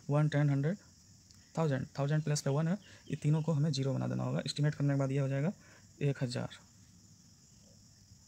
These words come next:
अब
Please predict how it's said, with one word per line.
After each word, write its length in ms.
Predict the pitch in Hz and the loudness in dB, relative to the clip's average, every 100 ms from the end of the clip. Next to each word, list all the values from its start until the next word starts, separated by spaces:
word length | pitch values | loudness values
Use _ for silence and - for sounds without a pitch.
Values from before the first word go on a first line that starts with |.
| - - - - - - - - - - - - - - - - - - - - - - | -20 -20 -20 -20 -20 -20 -20 -20 -20 -20 -20 -20 -20 -20 -20 -20 -20 -20 -20 -20 -10 0
अब 120 | 156 | 0